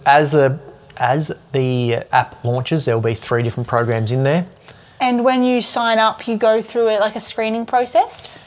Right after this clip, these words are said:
Speaker 1: Uh,
Speaker 2: for you?
Speaker 1: one of the programs is a body assessment
Speaker 2: So then that will
Speaker 1: program.
Speaker 2: help you choose which program you should be doing.
Speaker 1: Yep. So, okay, to dive into a little bit more, you're going to learn how to sort of assess your body,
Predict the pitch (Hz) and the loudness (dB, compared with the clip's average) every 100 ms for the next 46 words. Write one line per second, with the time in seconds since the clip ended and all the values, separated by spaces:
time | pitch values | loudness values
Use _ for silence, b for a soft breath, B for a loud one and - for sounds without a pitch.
0 | B B B - 127 123 120 123 226 269 | B B B 0 4 6 4 2 0 2
1 | 123 135 131 123 - 131 123 120 117 - | 4 4 4 0 2 2 2 0 -2 -4
2 | - 120 120 - 117 113 113 117 110 123 | -2 -2 -2 0 0 2 0 -2 0 0
3 | 120 120 117 - - 117 - 117 113 - | 0 -2 -4 -4 -2 -2 -2 -6 -6 -8
4 | - - _ _ _ _ - 262 240 233 | -10 -18 _ _ _ _ -6 0 2 2
5 | 220 - 220 151 214 214 220 208 - 214 | 2 0 -2 0 -2 -2 -6 -6 -6 -6
6 | 208 214 196 - 220 202 196 196 185 208 | -6 -4 -8 -4 -2 -2 -2 -6 -8 -6
7 | 185 190 85 - 151 156 - - 135 131 | -6 -8 -12 -4 -2 -2 -6 2 6 6
8 | 127 127 131 - - - _ _ - _ | 6 4 0 -8 -20 -20 _ _ -20 _
9 | _ _ - - - 117 147 - 127 127 | _ _ -12 -6 -2 -2 -4 -6 -2 4
10 | 120 117 117 123 123 120 131 127 135 120 | 4 4 0 2 2 0 0 2 2 0
11 | 139 135 139 131 123 135 123 127 120 107 | 2 2 4 2 0 -2 0 0 0 0
12 | 127 - 131 127 117 123 117 107 - 139 | -2 -2 -2 -2 0 -2 -2 -2 0 0
13 | 120 135 120 120 120 120 | 0 0 2 2 2 0